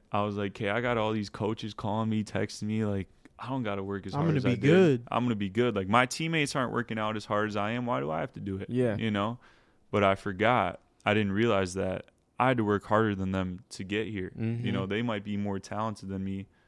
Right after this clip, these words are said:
Speaker 1: but what separated me was that I worked harder.
Speaker 3: Yeah.
Speaker 1: I did the extra things.
Speaker 2: I got it tatted on me, baby.
Speaker 1: Exactly.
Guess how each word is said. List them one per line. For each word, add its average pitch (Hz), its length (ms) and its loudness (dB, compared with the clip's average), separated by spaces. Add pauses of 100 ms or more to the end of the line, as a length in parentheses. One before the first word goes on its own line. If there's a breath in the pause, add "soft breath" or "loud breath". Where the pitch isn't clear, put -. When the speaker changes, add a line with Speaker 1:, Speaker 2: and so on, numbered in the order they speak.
(260)
Speaker 1:
but 101 100 -4
what 98 160 0
separated 107 600 -2
me 98 160 -4
was 92 140 -6
that 95 120 -6
I 101 160 -4
worked 107 300 -2
harder. 92 280 -8
Speaker 3:
Yeah. 131 280 2
Speaker 1:
I 104 120 0
did 104 200 -6
the - 100 -6
extra - 300 -6
things. - 420 -16 (100)
Speaker 2:
I 123 120 -6
got 123 180 0
it 117 140 -2
tatted 127 320 0
on 143 200 0
me, 123 120 -4
baby. 113 260 -4
Speaker 1:
Exactly. 95 640 -2